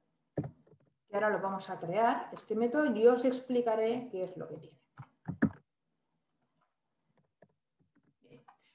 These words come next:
El método set capabilities, tal y como hemos visto en la aplicación de Perfecto, nosotros podemos extraer las capabilities de una,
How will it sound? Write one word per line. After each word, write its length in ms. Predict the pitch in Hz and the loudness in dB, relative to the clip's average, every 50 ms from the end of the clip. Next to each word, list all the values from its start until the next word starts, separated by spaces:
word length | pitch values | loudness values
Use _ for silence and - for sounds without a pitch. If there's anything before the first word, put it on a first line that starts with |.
| _ _ _ | _ _ _
El 120 | 233 247 | 6 8
método 300 | 277 349 - 415 392 330 | 8 10 10 10 8 8
set 240 | - - 302 - - | 8 6 4 2 4
capabilities, 1080 | - 247 226 233 220 214 233 262 269 262 254 254 214 220 339 466 - - - - - _ | 4 4 6 6 6 6 8 8 8 8 6 6 4 2 0 0 -2 -4 -10 -16 -20 _
tal 140 | _ 254 294 | _ 4 4
y 60 | 349 | 4
como 180 | 349 339 311 285 | 6 8 8 8
hemos 240 | 277 262 254 254 247 | 10 10 8 8 6
visto 400 | 254 240 - - 202 - - - | 4 2 2 0 -2 -2 -2 -2
en 140 | 190 202 | 0 4
la 100 | 190 185 | 6 6
aplicación 460 | 185 180 - 180 175 185 175 - 214 233 | 6 4 2 0 -2 -2 0 2 4 4
de 100 | 285 285 | 4 4
Perfecto, 720 | - 220 - - - 233 226 - - - 190 190 - 214 | 0 -2 -2 2 2 2 2 2 -2 -6 -6 -6 -4 -4
nosotros 400 | 208 208 208 233 - 277 285 - | -4 -2 -2 0 0 0 0 0
podemos 340 | - 262 262 262 269 - | 2 4 6 6 6 4
extraer 400 | 262 240 - - - 220 214 220 | 2 -2 -2 -2 0 4 4 6
las 160 | 226 247 240 - | 6 4 2 2
capabilities 920 | - 233 220 - 202 196 220 233 240 240 - 233 233 254 254 - - - - _ - _ _ _ _ _ _ _ | 0 -2 0 2 2 4 4 6 4 4 4 4 2 2 0 -2 -8 -14 -20 _ -20 _ _ _ _ _ _ _
de 560 | 220 202 240 240 240 240 247 277 302 294 - - | 2 8 12 12 12 12 12 10 8 6 4 4
una, 1200 | 233 233 233 226 226 220 220 214 208 208 208 202 202 196 196 185 175 165 165 156 151 147 147 | 6 8 8 10 10 10 10 12 12 12 10 10 10 10 10 10 8 6 4 2 0 0 -2